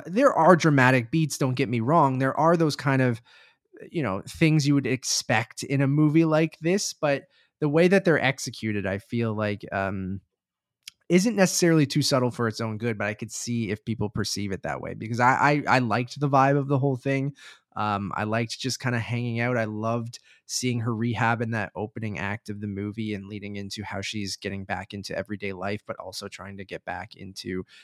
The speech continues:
after such, like, a devastating injury, um, how she connects with James and how,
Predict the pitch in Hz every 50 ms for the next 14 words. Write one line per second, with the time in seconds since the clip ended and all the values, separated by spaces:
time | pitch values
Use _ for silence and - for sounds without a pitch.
0 | _ _ - 110 - 110 - 117 - - 104 101 - 101 95 - 104 95 92 101
1 | - - - 101 98 95 92 87 62 73 87 90 92 101 101 104 120 139 - _
2 | - - - _ - 104 98 101 - - 104 107 - - - - 110 107 101 101
3 | - - - 113 110 - - - 95 98 101 107 110 110 104 92 92 92 113 -
4 | 95 92 92 95